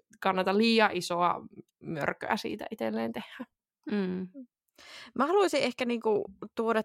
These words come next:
Speaker 3: tämmösen, äh, vähän, niinku, omaan kokemukseen, että ei itsekään oo aina ollut todellakaan, niinku, näin varma ja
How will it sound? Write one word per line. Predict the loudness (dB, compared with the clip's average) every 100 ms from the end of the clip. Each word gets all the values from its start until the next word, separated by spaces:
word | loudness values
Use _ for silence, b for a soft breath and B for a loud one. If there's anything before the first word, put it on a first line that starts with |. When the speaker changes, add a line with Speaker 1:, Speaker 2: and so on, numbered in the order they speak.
| 2
Speaker 3:
tämmösen, | 0 2 0 0 0 -4 -8
äh, | -10 B -12 -14 -18 _ -8
vähän, | -4 -2
niinku, | 0 2
omaan | 4 4 4
kokemukseen, | 2 2 0 0 -4 -4
että | -4 0 -2 -2 b b b b b _
ei | 4 4 4
itsekään | 2 2 4 4 6
oo | 4 6
aina | 8 6 6 2
ollut | 0 2
todellakaan, | 2 2 2 0 0
niinku, | -2
näin | -2 -2 -2 0
varma | 0 2 2
ja | 2 2